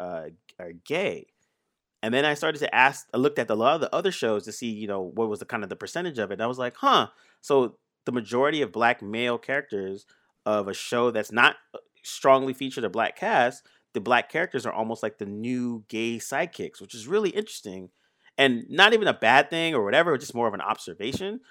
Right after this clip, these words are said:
But I was kind of fi-, wanted to s-, I'm trying to see if that's, you know, intentional, or is it just happens to be that a lot of these creators, that's kinda like their first go-to is the, you know, black male character that's gay, you know, as the, you know,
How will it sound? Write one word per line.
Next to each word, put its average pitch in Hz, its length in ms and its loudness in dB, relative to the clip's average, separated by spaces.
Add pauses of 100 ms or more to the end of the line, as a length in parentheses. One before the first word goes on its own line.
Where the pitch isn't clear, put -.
(140)
But 120 80 2
I 120 60 8
was 117 100 4
kind 147 180 -2
of 127 180 -4
fi-, 131 260 -2
wanted 117 340 -4
to 107 60 -16
s-, - 180 -14
I'm 104 240 -6
trying 165 160 6
to 147 80 2
see 156 260 -6
if 147 100 -2
that's, 127 320 2 (440)
you 123 80 -2
know, 117 160 0
intentional, 160 800 -6
or 120 160 4
is 113 80 -2
it 107 80 -16
just - 160 -12
happens 120 320 2
to 107 40 -16
be 117 120 -4
that 110 80 0
a - 20 0
lot 110 180 4
of 107 60 -4
these 107 160 -12
creators, 107 600 -6 (180)
that's 113 160 -4
kinda 117 180 -2
like 101 220 -4
their 98 100 -4
first 104 380 -8
go-to 104 400 -8
is 87 140 -14
the, 92 260 -16 (260)
you - 80 -14
know, 92 140 -8
black 110 280 -2
male 104 140 -4
character 104 420 -2
that's 90 200 -12
gay, 98 420 -6
you 107 80 -16
know, 92 160 -8
as 92 220 -6
the, 92 200 -10
you - 80 -16
know, 80 160 -14